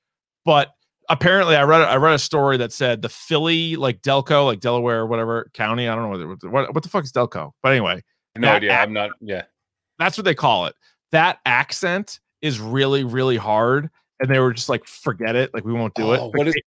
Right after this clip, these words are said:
Speaker 2: what if someone does that accent, and that, what do they, I think it's, like, Fred Armisen, and he does the accent, but he says a phrase, and I know it. It's like,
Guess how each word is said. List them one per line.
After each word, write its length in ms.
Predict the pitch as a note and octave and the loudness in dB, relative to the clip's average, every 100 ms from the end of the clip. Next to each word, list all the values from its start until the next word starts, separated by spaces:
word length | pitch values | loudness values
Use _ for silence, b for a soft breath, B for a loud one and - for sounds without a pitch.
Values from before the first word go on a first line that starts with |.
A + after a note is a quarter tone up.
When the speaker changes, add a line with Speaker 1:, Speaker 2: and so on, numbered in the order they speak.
| - | 4
Speaker 2:
what 160 | D3+ | 6
if 80 | F#3 | 6
someone 320 | - F#3 F3 | 2 2 4
does 240 | C3+ D3+ D#3 | 6 6 6
that 180 | D#3+ C3+ | 4 4
accent, 480 | C3 C3 D3 A2+ | 0 2 0 0
and 100 | G#2+ | 0
that, 140 | A#2+ A#2+ | -2 0
what 140 | C3+ | 0
do 80 | C#3 | 2
they, 160 | C#3 B2 | 2 2
I 20 | |
think 160 | D3+ | 2
it's, 80 | D#3+ | 2
like, 120 | F3+ | 2
Fred 280 | - - C3 | 0 2 2
Armisen, 600 | A2+ A2+ B2+ C3 D3+ D3+ - | 4 2 0 -2 -6 -8 -6
and 100 | B2 | -6
he 80 | |
does 300 | A#2 B2+ C3+ | 2 4 4
the 160 | C3 B2 | 2 2
accent, 420 | A#2 A#2+ B2 G2+ | 2 2 -4 -2
but 120 | A2 | -2
he 60 | G#2+ | -2
says 720 | - - A#2 A#2 A#2+ A#2 - _ _ _ _ _ _ _ | -6 2 4 6 4 2 -10 _ _ _ _ _ _ _
a 140 | B2 | -4
phrase, 880 | - - D3 D3 A#2 F#2 F2 - - _ _ | -4 -2 4 4 4 0 -8 -12 -18 _ _
and 100 | C#3+ | 2
I 100 | C#3 | 2
know 360 | C#3 C#3+ D3 B2+ | 2 4 4 4
it. 240 | F#2 - _ _ _ _ _ _ _ _ _ _ _ | 0 -8 _ _ _ _ _ _ _ _ _ _ _
It's 160 | C3+ B2 | -6 2
like, 420 | B2+ A#2+ - | 2 0 -16